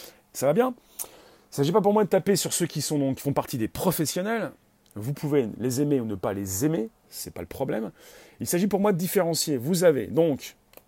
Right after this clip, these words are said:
une technologie. C'est-à-dire, on n'est pas à la radio ni à la télé. Et la radio et la télé vont continuer d'exister et continuent d'exister sur vos téléphones et vos appareils. Il s'agit d'un podcast qui s'enregistre.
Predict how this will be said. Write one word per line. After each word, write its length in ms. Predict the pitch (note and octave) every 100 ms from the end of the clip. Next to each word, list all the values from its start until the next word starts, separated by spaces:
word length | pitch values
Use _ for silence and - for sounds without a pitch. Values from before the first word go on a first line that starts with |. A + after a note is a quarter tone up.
| _
une 180 | D3 E3+
technologie. 640 | G3+ - D#3+ C#3+ G#2 - _ _ _ _ _ _ _ _ _ _
C'est-à-dire, 460 | - B2 E3+ G#3 - _ _ _ _ _
on 120 | -
n'est 140 | D3 E3
pas 180 | G#3+ G3+
à 60 |
la 120 | D#3+
radio 540 | B2+ - D3+ D3+ G3 A3+
ni 100 | D#3+
à 60 |
la 120 | C3+ C3 _ _ _
télé. 300 | - F#3 E3 - _ _ -
Et 80 | A2
la 100 | B2
radio 340 | C#3+ C#3+ D#3+
et 40 |
la 80 | B2
télé 300 | - E3 A3
vont 280 | D3+ C3+ G#3+
continuer 500 | F#3+ F3+ - F3 G#3+
d'exister 800 | C3+ F3+ D#3+ F#3+ D#3+ F3+ C#3+ C#3
et 60 |
continuent 560 | C#3 G3 - F#3 G#3 A#3 - -
d'exister 640 | A2 A2+ G3+ F3+ G3 - A#3
sur 200 | - D3
vos 180 | D3+ G3
téléphones 560 | - A#3 G#3 - B2 -
et 80 | A2+
vos 300 | F3+ D#3+ C#3
appareils. 420 | F#3 D#3 F2 - _ - - - - -
Il 100 | C#3+
s'agit 380 | F#3+ F#3 A#3+ A#3
d'un 160 | C#3
podcast 720 | B2+ G#3+ F#3 - G3+ - - -
qui 160 | - E3+
s'enregistre. 600 | G#3 E3+ C3+ A2 -